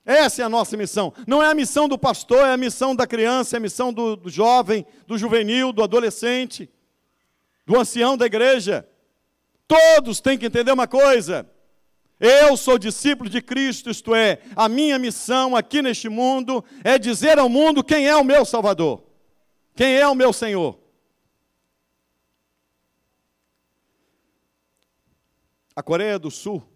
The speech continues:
tem, eu creio que a igreja maior, a maior igreja do mundo está lá, Coreia do Sul. E perguntaram para o pastor dessa igreja, não sei se vocês assistiram já no YouTube, tem alguns cultos dessa igreja.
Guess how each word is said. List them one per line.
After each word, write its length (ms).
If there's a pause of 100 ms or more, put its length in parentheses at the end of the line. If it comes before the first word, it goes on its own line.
(140)
tem, 480
eu 100
creio 300
que 120
a 60
igreja 540
maior, 840
a 100
maior 300
igreja 320
do 80
mundo 200
está 200
lá, 160 (1200)
Coreia 240
do 140
Sul. 260 (1120)
E 80
perguntaram 540
para 200
o 60
pastor 400
dessa 240
igreja, 480 (1200)
não 100
sei 140
se 100
vocês 140
assistiram 520
já 240
no 80
YouTube, 400
tem 100
alguns 300
cultos 280
dessa 300
igreja. 340